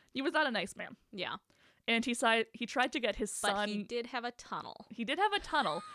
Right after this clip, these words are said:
Speaker 1: but the tunnel was filled in in nineteen eighty.
Speaker 2: Okay.
Speaker 1: So that tunnel is no longer there 'cause the businesses there are no longer owned by the same person.
Speaker 2: Oh, okay. So what
Speaker 1: So
Speaker 2: were you gonna say about his son? Sorry.
Speaker 1: Uh, just, like, a fun story about Hutchings being the worst. He tried to get his son exempted from the draft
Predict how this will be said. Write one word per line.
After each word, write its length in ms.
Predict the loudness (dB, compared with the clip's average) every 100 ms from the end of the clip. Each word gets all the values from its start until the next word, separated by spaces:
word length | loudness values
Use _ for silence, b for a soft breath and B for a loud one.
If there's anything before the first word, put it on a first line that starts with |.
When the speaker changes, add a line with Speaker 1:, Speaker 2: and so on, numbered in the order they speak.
| B
Speaker 1:
but 380 | -4 10 12 12
the 140 | 10 0
tunnel 260 | 2 2
was 160 | 2 0
filled 200 | 2 4
in 80 | 4
in 60 | 2
nineteen 320 | -2 -4 -6
eighty. 260 | -8 -10 -10
Speaker 2:
Okay. 380 | -6 -6 -8 -12 b b b
Speaker 1:
So 60 | 0
that 60 | 0
tunnel 200 | 2 0
is 80 | 2
no 80 | 2
longer 180 | 4
there 100 | 2
'cause 220 | 0 -4 -2
the 100 | -2
businesses 560 | 0 0 -2 -2 -2
there 220 | 0 2 2
are 160 | 0 -4 -8
no 180 | -6 -4
longer 280 | -2 -2
owned 120 | -2 -2
by 80 | -4
the 80 |
same 140 | -6 -10
person. 300 | -10 -10 -6
Speaker 2:
Oh, 80 | -6
okay. 220 | -8 -18 -20 b b b b b
So 140 | -6
what 60 | -4
Speaker 1:
So 60 | -2
Speaker 2:
were 60 |
you 60 | -4
gonna 40 |
say 140 | -6 -6
about 160 | -4
his 60 | -6
son? 180 | -8 -8 _
Sorry. 300 | -14 -12 6
Speaker 1:
Uh, 220 | 10 10 8 2
just, 180 | -2 4
like, 160 | 4
a 160 | 6 2
fun 220 | 2 0
story 160 | 2 0
about 140 | 0 -2
Hutchings 360 | -4 -4 -4
being 220 | -4 -4
the 80 | -4
worst. 280 | -2 -2 -4
He 60 | -2
tried 160 | -2 0
to 40 |
get 140 | 0
his 100 | -2
son 380 | 0 2 2 0
exempted 420 | -4 -2 -2 -2 -4
from 140 | -6
the 60 | -4
draft 500 | 2 2 0 -8